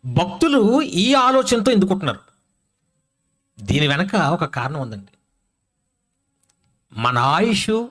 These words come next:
మన మరణం మనకు తెలిసిందంటే మనలో మార్పు ఆటోమేటిక్‌గా వస్తది.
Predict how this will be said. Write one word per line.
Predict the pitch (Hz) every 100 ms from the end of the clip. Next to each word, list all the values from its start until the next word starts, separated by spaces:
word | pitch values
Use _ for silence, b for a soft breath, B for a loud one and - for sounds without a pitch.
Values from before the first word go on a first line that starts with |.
| - 131
మన | 139
మరణం | 135 127 139 196 214 226 214 - _ _ _ _ _ -
మనకు | 113 123
తెలిసిందంటే | 123 123 131 170 139 139 110 101 - _ _ _ _ _ _ _ _ _ -
మనలో | 104 107 123 165 190 131 139 202 _ _ -
మార్పు | 110 117 135 196 196 220 147 - -
ఆటోమేటిక్‌గా | 139 226 247 226 262
వస్తది. | 151 -